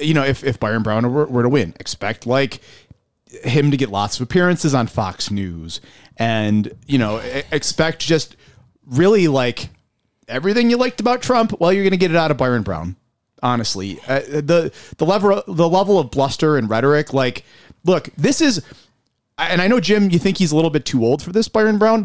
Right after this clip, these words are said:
but this could really be, like, his,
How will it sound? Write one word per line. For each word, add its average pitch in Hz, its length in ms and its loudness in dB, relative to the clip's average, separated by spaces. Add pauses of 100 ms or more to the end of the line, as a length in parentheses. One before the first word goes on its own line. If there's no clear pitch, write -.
but 160 240 0 (300)
this 185 360 0
could 139 280 0
really 160 280 4
be, 147 320 2
like, 123 440 0 (400)
his, 139 500 0